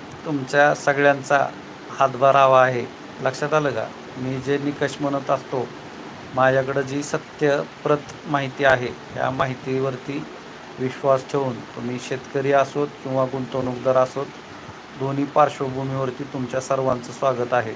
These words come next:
लक्षात आलं का? आणि निश्चित लक्षात ठेवा, भविष्यात येऊ घातलेले जे काही पथदर्शी प्रकल्प आहेत, महाराष्ट्राची दशा बदलण्यामध्ये आणि दिशादर्शक प्रवासामध्ये तुम्ही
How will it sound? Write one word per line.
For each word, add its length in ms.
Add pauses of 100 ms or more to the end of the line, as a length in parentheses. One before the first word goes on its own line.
(100)
लक्षात 300
आलं 160
का? 120 (840)
आणि 220
निश्चित 420
लक्षात 300 (140)
ठेवा, 220
भविष्यात 600
येऊ 240
घातलेले 520 (600)
जे 160
काही 220
पथदर्शी 800 (1080)
प्रकल्प 440
आहेत, 200 (180)
महाराष्ट्राची 840 (500)
दशा 400 (1080)
बदलण्यामध्ये 880 (120)
आणि 300
दिशादर्शक 640 (960)
प्रवासामध्ये 720 (240)
तुम्ही 360